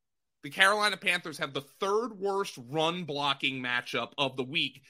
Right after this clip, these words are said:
which measures offensive line success versus defensive line success. The only two teams worse are the Bears and the Texans. Um, they held Bam Knight to one point nine yards per carry last week.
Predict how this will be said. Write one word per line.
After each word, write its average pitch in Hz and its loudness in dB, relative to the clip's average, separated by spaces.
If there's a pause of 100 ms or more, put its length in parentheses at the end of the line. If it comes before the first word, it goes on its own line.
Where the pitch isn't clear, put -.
(160)
which 143 -6
measures 165 2
offensive 175 -2
line 170 4
success 175 0
versus 151 -4
defensive 139 -4
line 117 -2
success. - -10 (300)
The 143 4
only 190 0
two 208 -6
teams 180 -4
worse 185 -2
are 170 -6
the 123 -2
Bears 160 6
and 127 -6
the - -12
Texans. 170 0 (340)
Um, 139 2 (220)
they 160 4
held 135 4
Bam 180 6
Knight 175 4
to 151 -6
one 151 -4
point 175 -6
nine 160 2
yards 156 0
per 147 -12
carry 165 2 (180)
last 165 2
week. 170 -4